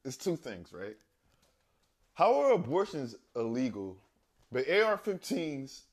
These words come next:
aren't? Now, so you're telling me I can't have an abortion,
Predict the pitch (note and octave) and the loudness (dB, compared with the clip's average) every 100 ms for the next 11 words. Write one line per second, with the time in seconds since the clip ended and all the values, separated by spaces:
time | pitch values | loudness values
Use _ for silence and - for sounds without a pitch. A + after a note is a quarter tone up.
0 | - B2+ F#2+ - _ _ _ _ _ _ | -8 -6 -8 -12 _ _ _ _ _ _
1 | _ _ _ _ _ - _ _ _ _ | _ _ _ _ _ -20 _ _ _ _
2 | _ _ _ _ C#3 F3 F#3+ F#3 E3 - | _ _ _ _ -4 0 2 2 0 -4
3 | _ _ _ _ _ _ _ _ _ _ | _ _ _ _ _ _ _ _ _ _
4 | _ _ - F3+ A#3 - E4 B3+ A#3 A3 | _ _ -10 -2 -2 2 2 2 2 0
5 | C3+ G#2 - _ _ _ _ _ _ _ | 0 -2 -8 _ _ _ _ _ _ _
6 | _ _ _ _ _ _ _ _ _ _ | _ _ _ _ _ _ _ _ _ _
7 | _ _ _ _ _ C3+ F#3+ - A3+ A3 | _ _ _ _ _ 2 2 2 -4 -2
8 | G#3 G3 F#3 C#3 C#3 F3 - G#2+ F#2+ | -2 -2 -4 -4 -2 -2 -4 -12 -14